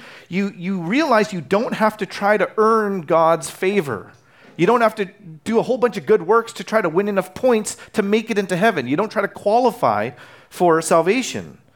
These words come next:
All of that's gone if you understand the grace of Jesus Christ, that we're saved by grace, not by works. When you realize that Jesus came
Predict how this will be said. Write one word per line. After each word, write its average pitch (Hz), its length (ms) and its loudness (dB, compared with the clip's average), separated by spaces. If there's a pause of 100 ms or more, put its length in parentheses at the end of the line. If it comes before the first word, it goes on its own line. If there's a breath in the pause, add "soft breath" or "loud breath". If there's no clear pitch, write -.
(200 soft breath)
All 254 180 2
of 311 60 -2
that's 208 220 0
gone 180 500 2
if 151 100 -6
you 160 120 -2
understand 170 360 -6
the 151 60 -4
grace 151 480 -4
of 175 100 -8
Jesus 170 300 -6
Christ, 175 300 -2
that 131 100 -4
we're 139 80 -6
saved 196 380 -6
by 175 120 0
grace, 156 420 -4 (200 loud breath)
not 170 340 0
by 147 180 0
works. 123 600 -4 (500 loud breath)
When 175 140 0
you 196 100 4
realize 233 380 0
that 170 160 0
Jesus 233 400 -4
came 214 400 -2